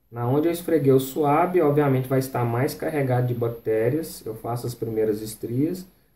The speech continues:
Quando eu passo pra um segundo plano, eu estou arrastando uma quantidade menor de bactérias, tá bom?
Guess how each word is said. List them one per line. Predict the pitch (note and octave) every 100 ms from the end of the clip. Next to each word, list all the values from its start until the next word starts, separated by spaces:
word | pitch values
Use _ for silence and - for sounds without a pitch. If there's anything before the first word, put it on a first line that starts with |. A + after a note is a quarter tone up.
| -
Quando | B2+ D#3
eu | D#3
passo | D3+ D3 D3
pra | D3
um |
segundo | - C3 B2 A#2
plano, | - B2 D#3 F#3 C#3+
eu |
estou | A2+ - B2+
arrastando | C3+ D3 C#3+ - C3
uma | C3
quantidade | C3 C3 B2 A#2+ A2+
menor | A#2+ A2+ A2 B2+ D#3
de | D#3
bactérias, | D3 D3 - A2 A2+ D#3 F#3 - _ _ _ _ -
tá |
bom? | F#2 G2 A#2+ D#3+